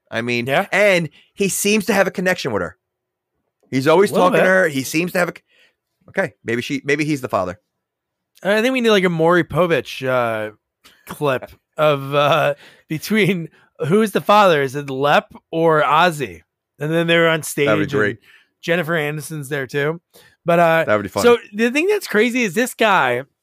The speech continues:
Speaker 2: the, like, South African actor, which I think he's gotta be South African.
Speaker 1: <laughs>
Speaker 2: But, uh, he bones, which I would say the hottest chick in the movie, a very attractive girl in Katie. And then the
Speaker 1: Oh, yeah.
Speaker 2: next morning, he can't handle when she's like,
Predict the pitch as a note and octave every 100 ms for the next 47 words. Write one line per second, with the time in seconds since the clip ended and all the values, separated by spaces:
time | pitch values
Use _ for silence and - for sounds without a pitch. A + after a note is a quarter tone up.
0 | _ _ _ _ - D3 D#3+ D#3+ - D#3+
1 | D3 C3+ C3 - - A#2+ A#2 - A#2+ A2+
2 | A#2+ A2 _ E3+ D#3 - C3+ B2 A#2+ G#2+
3 | A#2 A2+ A2 A2+ - A#2+ A2+ _ G#3+ _
4 | F#3 _ E3+ F3+ E3+ D#3 C#3 A#2+ _ _
5 | _ G#3+ D4 D4+ A3 G#3+ F3+ C3+ C3 A2+
6 | D3 C#3+ E3 D#3+ - E3 A#2+ C#3 C3+ -
7 | D3 C3 B2+ F#3+ D#3+ A2+ C3 - _ B2+
8 | B2+ A#3+ F#3+ C3+ C#3+ C3 B2+ A#2+ C3+ A#2+
9 | C3+ F#3 C#3+ A#2 A#2+ _ - _ _ F3+
10 | G#3+ A#3 A3 A#3 G3+ A3 - D#3 F3 G3+
11 | A#3 - - _ - B3 A#3+ - E4+ F3+
12 | - B2 C#3+ D#3+ F#3+ A#3 A#3+ _ _ G3+
13 | F#3 D3+ G3+ G3 F3 E3 D3+